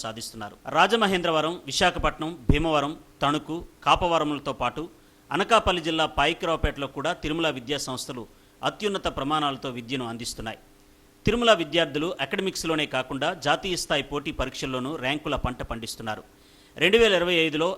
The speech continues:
ఐఐటి, ఎన్ఐటి, ట్రిపుల్ ఐటి బిట్స్‌లో తిరుమల విద్యా సంస్థల విద్యార్థులు తొమ్మిది వందల ఇరవై ఆరు సీట్లు సాధించారు. ఎంబీబీఎస్లో రెండు వందల యాభై ఒక్క సీట్లు పొందారు. వీటిల్లో ఎయిమ్స్లో ఏడుగురు, జిప్మర్లో ఇద్దరు సీట్లు సాధించారు.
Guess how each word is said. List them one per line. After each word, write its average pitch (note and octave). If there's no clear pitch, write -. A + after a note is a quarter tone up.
ఐఐటి, E3+
ఎన్ఐటి, D#3+
ట్రిపుల్ C#3+
ఐటి D3
బిట్స్‌లో C#3
తిరుమల F3+
విద్యా C3+
సంస్థల C3
విద్యార్థులు A#2+
తొమ్మిది E3
వందల D3
ఇరవై B2+
ఆరు A#2+
సీట్లు C#3
సాధించారు. G#2+
ఎంబీబీఎస్లో F#3
రెండు C#3+
వందల D#3
యాభై C#3+
ఒక్క C3+
సీట్లు B2
పొందారు. G#2+
వీటిల్లో D#3+
ఎయిమ్స్లో F3+
ఏడుగురు, D#3+
జిప్మర్లో D3
ఇద్దరు C3+
సీట్లు B2+
సాధించారు. A#2